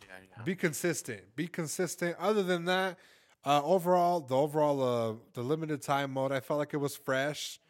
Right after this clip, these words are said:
Speaker 2: It's in King's Canyon, which I love. And then the heat shields, uh, are something powerful, let me tell you.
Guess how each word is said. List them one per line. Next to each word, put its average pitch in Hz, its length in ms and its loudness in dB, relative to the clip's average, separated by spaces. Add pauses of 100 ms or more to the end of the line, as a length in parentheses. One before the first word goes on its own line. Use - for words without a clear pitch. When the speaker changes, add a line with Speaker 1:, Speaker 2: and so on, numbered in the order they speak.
(380)
Speaker 2:
It's 127 180 -6
in 139 140 -6
King's 151 320 -8
Canyon, 135 500 -2
which 123 180 -4
I 131 80 0
love. 123 360 -2
And 117 80 -8
then 120 100 -6
the 120 100 -6
heat 196 300 -10
shields, 104 540 -6 (580)
uh, 120 40 -4 (220)
are 113 160 0
something 131 480 0
powerful, 110 720 0
let 117 100 -6
me 117 60 -6
tell 110 240 -4
you. 90 160 -10